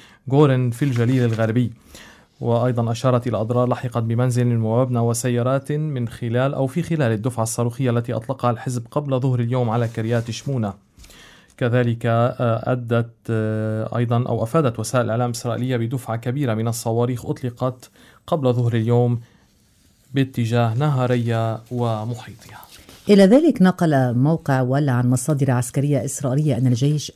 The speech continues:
Speaker 2: أجل ضرب الضاحية الجنوبية إلى ما بعد الانتخابات الأمريكية بسبب الضغط الأمريكي.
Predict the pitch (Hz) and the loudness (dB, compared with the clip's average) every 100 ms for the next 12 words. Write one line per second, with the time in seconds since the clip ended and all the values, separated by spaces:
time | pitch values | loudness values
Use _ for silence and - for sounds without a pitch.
0 | 226 220 120 110 110 131 127 117 135 - | -2 0 0 0 0 0 0 0 -2 0
1 | 131 123 123 117 151 147 131 - 147 127 | 0 0 0 0 -2 0 -2 0 -2 0
2 | 123 120 117 117 131 127 123 123 - 117 | 0 0 0 -2 -2 0 0 -2 -4 0
3 | 135 135 - 156 160 139 156 143 139 _ | 0 -2 -4 -2 -2 -2 -4 -4 -4 _
4 | _ - - 143 165 170 147 135 - 120 | _ -10 -8 -6 -4 -4 -4 -6 -6 -8
5 | 113 120 113 151 - 113 | -8 -8 -8 -10 -12 -16